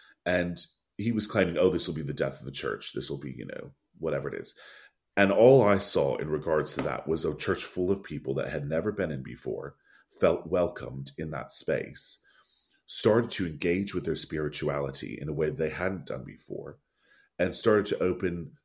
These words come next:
that dialogue and that conversation about, "Oh, hang on, you know what? Maybe I've misunderstood what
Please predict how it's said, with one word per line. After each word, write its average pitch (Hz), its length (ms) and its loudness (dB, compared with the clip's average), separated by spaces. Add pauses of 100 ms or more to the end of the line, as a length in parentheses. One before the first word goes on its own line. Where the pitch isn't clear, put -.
(440)
that 95 340 0
dialogue 82 460 4
and 80 80 -6
that 73 140 -4
conversation 76 640 -2
about, 73 360 -2
"Oh, 95 120 2
hang 98 260 -6
on, 69 180 -6
you 80 80 -6
know 110 160 -2
what? - 300 -4 (560)
Maybe 113 600 0
I've 90 560 -2 (520)
misunderstood 85 1600 -2 (760)
what 80 440 0